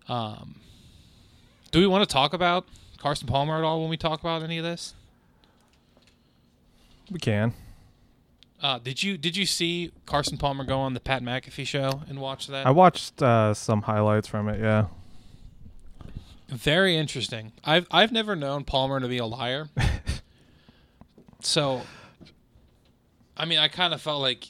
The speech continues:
Speaker 1: you know, he told the truth, but at the same time, like, some of the stuff he said, there's like, no, there's no way that's true.
Speaker 2: Well, I don't think he has a reason to lie.
Speaker 1: That's the thing, is that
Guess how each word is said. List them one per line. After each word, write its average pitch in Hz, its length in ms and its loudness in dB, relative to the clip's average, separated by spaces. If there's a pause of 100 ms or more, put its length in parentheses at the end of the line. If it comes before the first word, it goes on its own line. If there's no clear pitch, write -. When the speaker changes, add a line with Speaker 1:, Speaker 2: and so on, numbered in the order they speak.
Speaker 1:
you 139 140 -12
know, 127 100 -6
he 127 120 -10
told 135 260 -4
the 117 60 -10
truth, 135 420 -8
but 120 220 -4 (720)
at 151 140 -8
the 135 60 -10
same 139 260 -6
time, 131 400 -6 (1200)
like, 127 460 -12 (340)
some 180 280 -4
of 180 60 -4
the 151 60 -4
stuff 151 260 0
he 139 60 0
said, 131 320 4
there's 139 200 -4
like, 143 120 -6
no, 208 140 -2
there's 208 220 -6
no 302 80 -8
way 123 200 -6
that's 98 300 -4
true. - 320 -8 (2500)
Speaker 2:
Well, 143 100 -4
I 190 60 0
don't 196 160 6
think 127 140 4
he 127 80 6
has 120 200 8
a 107 80 4
reason 104 360 4
to 95 80 -2
lie. 98 560 -6 (1000)
Speaker 1:
That's 190 200 4
the 170 60 2
thing, 190 260 4
is 123 100 0
that 139 120 2